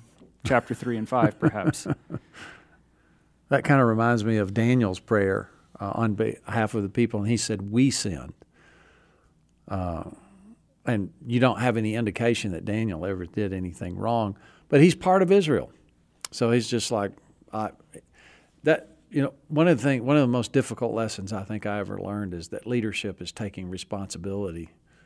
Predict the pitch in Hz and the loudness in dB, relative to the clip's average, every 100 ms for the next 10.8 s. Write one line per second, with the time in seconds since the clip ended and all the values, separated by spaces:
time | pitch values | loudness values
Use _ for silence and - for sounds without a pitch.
0 | _ _ - 92 - 107 90 95 92 101 | _ _ -14 -12 -6 -6 -6 -8 -6 -6
1 | - 101 - 92 85 - - _ _ _ | -6 -8 -8 -10 -10 -14 -20 _ _ _
2 | _ _ _ _ _ _ - - 104 92 | _ _ _ _ _ _ -16 -8 -6 -6
3 | 92 _ _ 147 147 110 135 120 117 117 | -10 _ _ 2 4 4 0 2 -2 -2
4 | 98 - 127 113 104 - - - - 139 | -4 -6 -2 -2 -2 -4 -12 -12 -2 0
5 | - 117 110 - 110 101 - 113 104 98 | 2 2 0 -4 -2 -2 -2 -2 -2 -2
6 | 87 101 - 104 92 87 95 92 - 82 | -6 -10 -6 -4 -4 -6 -6 -6 -10 -10
7 | 95 92 82 76 - 90 - - 78 73 | -10 -8 -8 -10 -12 -14 -14 -14 -14 -16
8 | - - 110 98 101 101 87 98 98 - | -20 -8 -6 -6 -4 -4 -4 -8 -10 -12
9 | - 82 - 107 - 110 92 87 80 - | -12 -12 -12 -10 -6 -4 -4 -8 -8 -8
10 | 98 80 - 87 76 82 92 | -10 -10 -12 -12 -12 -12 -18